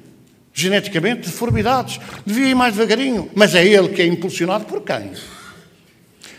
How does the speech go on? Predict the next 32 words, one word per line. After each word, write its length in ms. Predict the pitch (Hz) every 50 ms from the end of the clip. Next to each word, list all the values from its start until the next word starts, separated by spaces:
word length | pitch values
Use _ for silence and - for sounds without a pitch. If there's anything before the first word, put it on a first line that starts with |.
| - _ _ _
Por 220 | - - 254 269 269
o 40 |
espírito 540 | 269 - - - 202 214 247 254 240 202 -
que 80 | - -
precisa 560 | - 226 - - - - 208 208 170 190 196
daquele 280 | 175 - 196 180 175 139
corpo 440 | - 151 147 180 185 - 165 -
para 180 | - - 160 160
deixar 280 | 156 151 - - 156 143
lá 420 | 127 127 135 135 123 117 113 - - - - - - - - _ _ _ _ _ _ _ _ _ _ _ _ _ _ _ _ _
o 80 | - 120
fígado 520 | - - 165 165 143 135 135 120 127 135 123 113 113 120
maltratado, 540 | 117 117 117 120 156 143 127 - 185 196 147
isto 260 | - - - 135 127
é, 220 | 123 117 107 104 - - - - - - - -
eh, 280 | 131 127 131 135 -
a 60 | 139
marca 500 | 123 127 151 156 156 143 127 113 135 123
da, 280 | 104 - 123 120 120 117
da, 300 | 107 117 117 113 113 110
digamos 320 | 110 110 107 123 120 117
assim, 180 | 123 120 - 127
do 140 | 117 120 131
abuso 300 | 143 123 120 113 131 135
do 160 | 180 202 170
álcool, 500 | 170 185 190 180 - - - 123 113 - - - - -
a 60 | - 135
marca, 280 | 143 156 143 131 147
eh, 680 | 147 131 131 123 127 131 127 123 123 123 123 123 123 120
a 20 |
máquina 380 | 123 135 139 127 135 131 127 123
da, 300 | 110 135 131 120 120